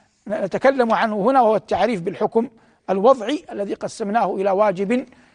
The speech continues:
ومحرم ومندوب ومكروه ومباح، أو فلنقل قسمه العلماء قبلنا إلى هذه الأقسام الثلاثة. لما قالوا بالاستدلال احترازا من علم الله تعالى لأنه ذاتي، وقيل كذلك احترازا من علم الملائكة والرسل،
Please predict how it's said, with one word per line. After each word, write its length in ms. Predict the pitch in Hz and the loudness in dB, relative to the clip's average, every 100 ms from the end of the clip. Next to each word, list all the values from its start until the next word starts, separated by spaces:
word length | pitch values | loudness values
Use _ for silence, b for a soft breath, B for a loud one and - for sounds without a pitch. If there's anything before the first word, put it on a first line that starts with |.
| b b - | b b -2
ومحرم 680 | 196 175 233 220 226 269 359 _ _ - | -2 2 0 2 0 -2 -6 _ _ -10
ومندوب 520 | 190 196 180 214 208 | -6 -6 -4 -2 -2
ومكروه 760 | 185 175 202 247 - 196 226 175 | -2 -2 0 0 -4 -6 -4 -4
ومباح، 600 | 185 214 202 196 185 - 262 | -4 -2 2 2 2 0 -8
أو 120 | 254 | -6
فلنقل 520 | 196 196 214 226 220 b b - | -6 -4 0 -2 -4 b b -10
قسمه 460 | 208 - 262 208 | -6 0 0 2
العلماء 540 | 190 170 214 214 269 220 | -2 0 2 2 2 0
قبلنا 480 | 226 180 180 190 - b b - | 0 0 2 0 -4 b b 4
إلى 120 | 202 | 6
هذه 320 | 190 208 190 | 8 6 4
الأقسام 500 | 196 180 - 196 185 - _ _ _ _ _ - | -2 -4 0 2 2 -2 _ _ _ _ _ -12
الثلاثة. 480 | 180 196 143 - - B B B | -4 -4 -4 -8 -16 B B B
لما 260 | - 247 294 | -2 2 2
قالوا 420 | 285 339 330 269 | 6 6 6 0
بالاستدلال 720 | 226 262 233 - 202 214 320 | -4 -6 -6 -8 -2 4 4
احترازا 480 | - - 262 311 254 | 2 -2 2 2 2
من 160 | 262 247 | -2 -4
علم 200 | 233 233 | -6 -4
الله 260 | 208 202 | 2 2
تعالى 360 | 175 170 185 233 | 2 0 2 2
لأنه 420 | 208 220 226 226 | 2 0 0 2
ذاتي، 300 | 220 175 - - b b b | 2 0 -4 -20 b b b
وقيل 280 | - 214 240 | -10 0 2
كذلك 380 | 220 226 233 196 | 4 4 4 2
احترازا 500 | 180 - 196 226 233 | -4 0 4 4 4
من 160 | 220 170 | -6 -8
علم 200 | 202 202 | -8 -6
الملائكة 520 | 190 170 175 190 220 | -6 -6 -6 -4 0
والرسل، 360 | 233 240 - | 0 0 -4